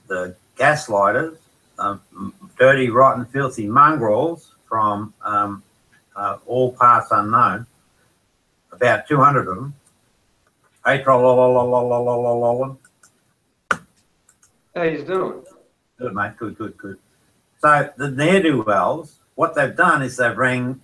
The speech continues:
Speaker 1: uh, Mercy Health, and they're trying to get me put in. And so did my daughter. This is the same ha-,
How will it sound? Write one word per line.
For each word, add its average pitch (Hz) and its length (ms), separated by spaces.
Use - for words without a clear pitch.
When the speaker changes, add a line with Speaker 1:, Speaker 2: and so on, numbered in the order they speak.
Speaker 1:
uh, 113 220
Mercy 131 440
Health, - 640
and 107 240
they're 113 120
trying 135 300
to 110 60
get 107 200
me 107 80
put 135 240
in. 123 100
And 95 160
so 151 240
did 135 100
my 117 180
daughter. 127 760
This 147 200
is 131 120
the 120 60
same 123 320
ha-, 120 160